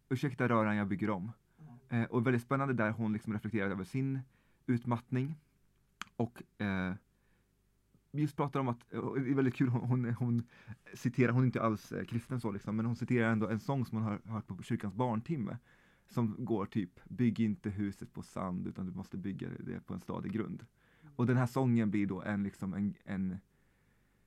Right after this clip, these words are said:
Speaker 1: en startpunkt för ett kapitel där hon reflekterar över det här huset hon vill bygga på det stabila, på den stabila grunden.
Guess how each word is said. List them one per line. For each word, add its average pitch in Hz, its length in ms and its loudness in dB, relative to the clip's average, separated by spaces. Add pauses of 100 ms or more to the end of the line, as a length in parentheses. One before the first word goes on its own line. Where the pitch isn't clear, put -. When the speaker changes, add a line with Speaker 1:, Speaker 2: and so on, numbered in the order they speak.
(180)
Speaker 1:
en 113 100 0
startpunkt 120 420 0
för 107 80 4
ett 95 60 -2
kapitel 110 400 0
där 101 80 2
hon 101 140 2
reflekterar 104 540 0
över 92 260 -2
det 92 100 -4
här 98 180 -2
huset 123 420 2
hon 98 100 -2
vill 85 80 -2
bygga 92 360 -4
på - 160 -10
det 90 60 -8
stabila, 98 580 -2
på - 100 -10
den 95 60 -6
stabila 90 320 -6
grunden. 101 400 -4